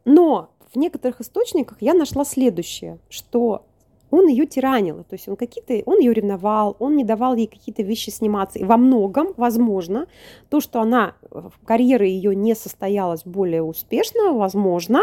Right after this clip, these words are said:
это из-за то-, из-за него. А когда ты находишься в уязвимой позиции, за-, выходишь му-, за-, замуж за мужчину, который тебе отыгрывает папу,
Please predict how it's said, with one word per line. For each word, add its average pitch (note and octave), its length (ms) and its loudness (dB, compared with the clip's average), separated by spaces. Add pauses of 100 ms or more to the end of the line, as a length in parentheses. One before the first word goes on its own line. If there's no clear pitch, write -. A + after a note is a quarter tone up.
(120)
это A#3 260 -4
из-за A3 160 -2
то-, - 180 -10
из-за A#3 240 2
него. G3+ 420 0 (800)
А F#3 220 -4
когда G3+ 380 2
ты F#4 120 2
находишься C#4 560 0
в G3+ 80 -4
уязвимой A#3 480 2
позиции, G#3+ 640 -4
за-, G3 140 -6
выходишь B3 480 -4
му-, A#3 120 2
за-, A3 300 0
замуж A#3 320 2
за G#3+ 80 0
мужчину, A3 420 -2
который G#3+ 380 -4
тебе G3+ 440 -4 (560)
отыгрывает F#3+ 640 0
папу, B3 460 0